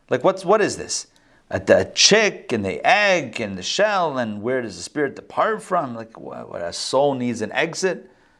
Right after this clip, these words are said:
Like a, like an exit door to leave? And the rabbi says, "From where it went in, that's where it goes out. It goes in somehow,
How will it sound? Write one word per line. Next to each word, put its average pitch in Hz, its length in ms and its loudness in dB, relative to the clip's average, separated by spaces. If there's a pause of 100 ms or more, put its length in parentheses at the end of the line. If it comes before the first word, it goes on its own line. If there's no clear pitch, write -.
(160)
Like 104 180 0
a, 101 340 6
like 98 140 -6
an 101 100 -6
exit 165 640 -4
door 180 280 -2
to - 160 -6
leave? 226 520 -12 (460)
And 120 100 -4
the 123 40 2
rabbi 151 240 2
says, 143 220 -2
"From 127 180 -8
where 131 100 4
it 127 40 4
went 117 200 0
in, 170 180 0
that's 123 200 -4
where 107 100 -4
it 104 60 -4
goes 92 200 -6
out. 165 320 0
It 98 180 -12
goes 113 280 0
in 185 240 -8
somehow, 160 640 -4